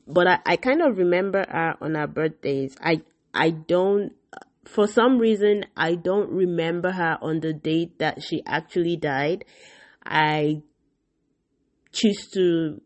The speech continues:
remember her on her birthday.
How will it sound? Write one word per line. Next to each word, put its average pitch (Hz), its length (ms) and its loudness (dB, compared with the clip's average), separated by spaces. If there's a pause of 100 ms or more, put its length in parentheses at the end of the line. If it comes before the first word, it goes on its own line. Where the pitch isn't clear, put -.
(260)
remember 165 640 0
her 156 400 0 (160)
on 147 140 -4
her 143 100 -4
birthday. 147 680 -8